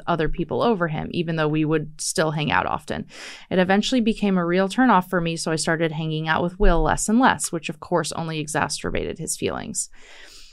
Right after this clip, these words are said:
This eventually climaxed into Will starting a rumor to try and out me. I wasn't even out myself at the time, nor did I ever talk about gay stuff with him. At the time, we were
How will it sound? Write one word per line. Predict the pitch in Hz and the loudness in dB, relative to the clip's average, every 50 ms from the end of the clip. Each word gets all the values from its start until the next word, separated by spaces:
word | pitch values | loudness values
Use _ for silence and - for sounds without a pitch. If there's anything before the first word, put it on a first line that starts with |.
| - - - - - - | -20 -20 -20 -8 -2 2
This | 220 208 - | 2 4 4
eventually | 233 202 214 226 247 - 285 302 302 294 | 4 6 6 6 6 6 4 2 2 2
climaxed | - - 196 185 175 165 170 175 - - | 2 4 4 4 4 4 2 0 0 -2
into | 185 180 - 175 | -2 0 0 2
Will | 170 185 202 220 | 2 4 4 4
starting | 214 - - 196 190 202 202 196 | 4 4 4 4 6 6 4 4
a | 180 | 4
rumor | 165 180 233 277 269 220 170 160 170 175 | 4 4 4 6 8 8 8 6 4 4
to | - 196 185 | 0 -4 -6
try | - - 202 180 180 185 | -2 2 4 6 6 6
and | 185 185 - | 4 2 2
out | - 165 175 170 - - | 2 4 4 4 4 0
me. | - 147 135 123 139 180 196 202 - | -4 -4 -4 -2 -2 -2 -2 0 0
I | 175 170 | 2 2
wasn't | 165 175 165 175 170 | 2 2 2 2 2
even | 156 156 156 | 2 4 2
out | 151 - - | 2 2 2
myself | 156 156 151 - - 226 226 - - | 0 0 0 2 2 2 2 2 0
at | 180 - | -2 -2
the | 170 160 | -2 -4
time, | 156 - 165 160 156 160 160 | -2 0 2 2 2 2 0
nor | 165 165 165 165 | 0 0 0 2
did | 170 160 160 | 2 4 4
I | 151 147 | 4 4
ever | - 165 156 170 165 | 4 2 2 0 -2
talk | 156 165 156 156 156 | -2 -2 -2 -2 0
about | 165 151 156 156 156 | 0 0 0 0 0
gay | 151 147 - | -2 -2 -2
stuff | - - - 98 - - | -2 -2 -2 -2 -2 -2
with | 107 - - | -4 -6 -4
him. | - - 57 - - - _ - - - - - - - - - | -4 -6 -6 -6 -10 -12 _ -20 -20 -20 -16 -14 -14 -8 0 2
At | 185 190 196 | 2 2 4
the | 208 | 2
time, | 202 196 - 226 220 226 233 226 | 0 2 2 4 6 6 6 6
we | 196 185 190 180 | 8 6 6 6
were | 175 180 175 170 170 165 - - | 6 6 6 6 6 4 2 0